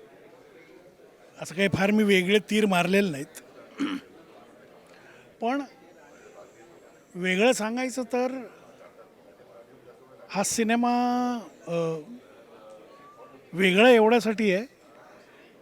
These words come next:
की तांत्रिकदृष्ट्या हा सिनेमा अत्यंत वेगळा आहे आणि चांगला आहे. कारण ह्याचा जो दिग्दर्शक आहे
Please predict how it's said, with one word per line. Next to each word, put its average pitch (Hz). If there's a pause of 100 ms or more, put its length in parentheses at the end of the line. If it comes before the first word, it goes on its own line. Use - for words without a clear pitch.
(260)
की 240
तांत्रिकदृष्ट्या 202
हा 175
सिनेमा 190
अत्यंत 233
वेगळा 151
आहे 165
आणि 180
चांगला 147
आहे. - (1120)
कारण 196
ह्याचा 170
जो 226
दिग्दर्शक 196
आहे 156